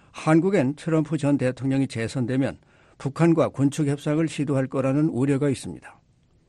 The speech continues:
트럼프 재집권 시 국방장관 후보로 거론되는 크리스토퍼 밀러 전 국방장관 직무대행은 북핵 문제는 이미 병 밖으로 빠져나온 진이라고 했죠. 군축 협상론에 대해서도 왜 안 되느냐고 했습니다.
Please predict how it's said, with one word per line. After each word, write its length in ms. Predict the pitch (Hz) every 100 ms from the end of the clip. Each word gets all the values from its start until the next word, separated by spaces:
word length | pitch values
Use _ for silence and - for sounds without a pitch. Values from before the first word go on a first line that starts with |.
| _ _ _ _ _
트럼프 600 | - 170 185 160 185 156 -
재집권 500 | - 135 147 156 147
시 380 | - 117 104 185 _ _ _
국방장관 680 | 143 131 165 156 160 151 147
후보로 420 | 160 156 175 170
거론되는 720 | 135 135 135 127 139 107 76 - _
크리스토퍼 680 | - 160 156 151 151 - 139
밀러 500 | 117 139 131 104 123
전 260 | - 139 127
국방장관 720 | - 127 143 131 123 123 127
직무대행은 680 | - 127 143 123 117 139 95 _ _ _ _ _ _
북핵 320 | 143 139 170
문제는 540 | 180 170 170 185 90 -
이미 380 | 135 127 131 160 _ _
병 280 | - 151 165
밖으로 440 | 113 120 190 180
빠져나온 680 | 160 151 147 143 139 143 123
진이라고 580 | - 139 139 143 131 117
했죠. 280 | 107 - - _ _ _ _ _ _ _ _ _
군축 340 | - 160 190
협상론에 520 | 165 170 185 175 175 151
대해서도 600 | 143 139 151 131 90 90
왜 160 | 131
안 200 | 160 147
되느냐고 520 | 151 147 139 135 127 107
했습니다. 520 | 104 - - -